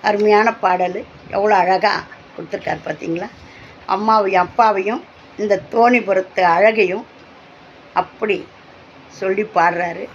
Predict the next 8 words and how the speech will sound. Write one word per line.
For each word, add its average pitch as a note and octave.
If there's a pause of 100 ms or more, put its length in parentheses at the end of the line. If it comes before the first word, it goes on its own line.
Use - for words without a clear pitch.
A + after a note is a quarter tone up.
(140)
அம்பாளுடைய F#3+
அழகை E3+ (100)
பாடுறாரு. D#3+ (720)
எப்படியெல்லாம் G#3
அம்மா F#3+
இருக்காங்கன்றதையும் E3+ (300)
அப்பாவோட F3+
சேர்த்து F#3